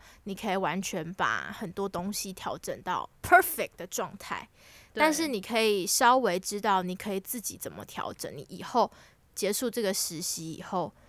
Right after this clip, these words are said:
Speaker 1: 如果你对这件事情非常有兴趣，你可以利用这个方式继续训练、继续练习。然后他就说他比较希望可以调整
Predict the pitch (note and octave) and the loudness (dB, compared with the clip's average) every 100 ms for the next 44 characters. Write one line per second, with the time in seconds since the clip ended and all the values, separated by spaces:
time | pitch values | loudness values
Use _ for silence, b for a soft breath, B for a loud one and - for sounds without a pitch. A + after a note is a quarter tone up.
0 | b G#3 G#3 G#3+ E3 G#3+ G3 G3+ G3 G3 | b -4 0 0 0 -2 -2 -2 -2 -2
1 | G3 G3 F#3 G3 F#3 A#2+ - F#3 F#3+ G3 | -4 -6 -4 -4 -4 -6 -6 -6 -6 -6
2 | D3+ - F3 E3+ - G#3 G3+ F#3+ F#3+ F3+ | -8 -8 -6 -6 -8 -4 -2 0 -2 -6
3 | - D#3+ F#3+ G#3 F#3 F#3+ - F#3 - F3 | -6 -6 -6 -8 -10 -10 -8 -8 -8 -8
4 | F#2+ D#3 C3 E3 - - E3+ D3 G#2 - | -10 -10 -8 -8 -8 -10 -12 -10 -6 -6
5 | - - E3+ A3+ A#3 A3+ B3 B3+ A#3+ A#3 | -8 -8 -2 4 4 4 2 2 0 -2
6 | G#3+ G3+ G#3 - G3+ G3 F#3+ F#3 F#3+ _ | 0 0 -2 -4 -2 0 -2 -4 -8 _
7 | G3+ F#3 G3+ - G3 F#3 G3+ D3 - C3 | -10 -4 -4 -2 -2 -2 -8 -10 -10 -10
8 | - A2 | -8 -10